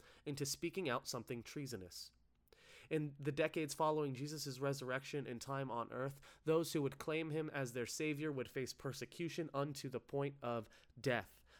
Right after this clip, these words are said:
Peter was crucified upside down. John was sent into exile on Patmos,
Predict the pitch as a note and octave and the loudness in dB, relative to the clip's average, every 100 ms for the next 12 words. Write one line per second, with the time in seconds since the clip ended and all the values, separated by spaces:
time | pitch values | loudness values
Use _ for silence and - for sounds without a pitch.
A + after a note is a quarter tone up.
0 | - F#3+ F3+ D3+ C3+ - E3 D3 D3+ C#3+ | -4 2 4 4 2 0 -2 0 4 4
1 | C3 C#3+ - C3+ B2+ C3 A#2+ A#2 D3+ D#3+ | 4 -2 0 -2 0 0 2 2 2 4
2 | C#3+ - D#3 D3 C#3+ C3+ C#3+ C#3+ - C#3 | 2 0 0 0 -2 -2 -2 0 2 2
3 | A#2+ B2 A#2+ - C#3+ C#3 A#2+ A2 | 2 0 -2 -2 -2 -2 -4 -4